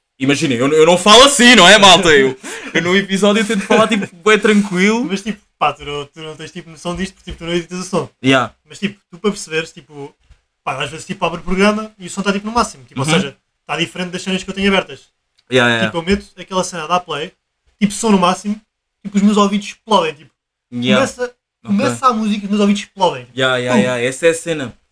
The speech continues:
Speaker 1: essa é a cena, é,
Speaker 2: Tá bué de alto,
Speaker 1: é, é que é
Speaker 2: imagina.
Speaker 1: mesmo isso.
Speaker 2: Nos, nos meus fones, tipo, sabe, como são fones de computador e não sei o quê,
Speaker 1: Uhum.
Speaker 2: tipo, sabe, é bem mais alto do que, tipo,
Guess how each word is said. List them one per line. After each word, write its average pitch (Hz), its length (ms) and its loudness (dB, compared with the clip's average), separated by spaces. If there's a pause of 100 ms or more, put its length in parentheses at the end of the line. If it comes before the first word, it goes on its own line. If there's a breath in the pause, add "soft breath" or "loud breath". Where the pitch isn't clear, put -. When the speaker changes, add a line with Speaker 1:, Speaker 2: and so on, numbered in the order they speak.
(180)
Speaker 1:
essa 131 220 -2
é 156 60 2
a - 20 -4
cena, 156 180 -6
é, 139 60 -8
Speaker 2:
Tá 208 180 -16
bué 233 200 2
de 233 60 0
alto, - 260 0
Speaker 1:
é, 147 60 0
é 202 40 2
que 185 80 0
é 180 40 0
Speaker 2:
imagina. 180 40 -2
Speaker 1:
mesmo 175 160 -6
isso. - 320 -14 (140)
Speaker 2:
Nos, 220 340 -6
nos 190 200 -8
meus 202 180 0
fones, 208 260 -4
tipo, - 160 -20
sabe, - 160 -20
como 139 140 -20
são 170 120 -6
fones 170 220 -2
de - 60 -20
computador 165 420 -6
e 156 40 -10
não 160 80 -18
sei 135 120 -6
o 139 40 -4
quê, 151 60 -4
Speaker 1:
Uhum. 160 100 0
Speaker 2:
tipo, 180 120 -10
sabe, 160 260 -8
é 175 80 -2
bem 165 80 -6
mais 165 220 -2
alto 160 220 -4
do 160 60 -20
que, 160 160 -20
tipo, - 80 -20